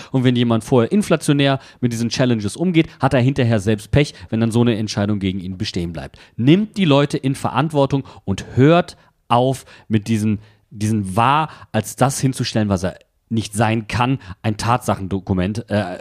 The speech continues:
oder etwas, was Tatsachenentscheidungen manifestiert, weil das kann er schlichtweg einfach nicht. Und dafür ist die Eingriffsschwelle auch einfach nicht klar definiert. Und wenn, und das haben wir vorhin auch mal di-, ähm, besprochen, was wäre denn passiert,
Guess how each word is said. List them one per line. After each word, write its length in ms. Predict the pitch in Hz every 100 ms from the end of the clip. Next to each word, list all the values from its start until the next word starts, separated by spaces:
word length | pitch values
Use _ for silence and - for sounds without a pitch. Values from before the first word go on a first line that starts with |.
| -
oder 420 | 104 104 98 -
etwas, 320 | 117 117 101
was 160 | 101 -
Tatsachenentscheidungen 1080 | 123 135 - 95 104 92 - 95 92 92 - -
manifestiert, 600 | 98 95 98 85 - 92 -
weil 80 |
das 180 | 104 110
kann 220 | - 147 139
er 140 | 87
schlichtweg 460 | - 82 - 78 -
einfach 340 | 80 - -
nicht. 160 | 80 - - -
Und 100 | 95
dafür 240 | 110 123
ist 160 | 104 -
die 80 | -
Eingriffsschwelle 560 | 123 135 120 - 110
auch 140 | 104 98
einfach 260 | 113 -
nicht 300 | 101 170 -
klar 260 | - 147 147
definiert. 540 | 120 117 127 117 98 - - -
Und 120 | 104
wenn, 220 | 113 139 143 -
und 80 | 104
das 140 | 101
haben 100 | 113
wir 80 | 110
vorhin 320 | 104 101 104 -
auch 140 | 123
mal 140 | 131 135
di-, 100 | 110 117
ähm, 500 | 92 92 110 107 104
besprochen, 380 | 123 131 113
was 160 | 110 113
wäre 160 | 143 127
denn 140 | 117
passiert, 420 | 113 104 151 139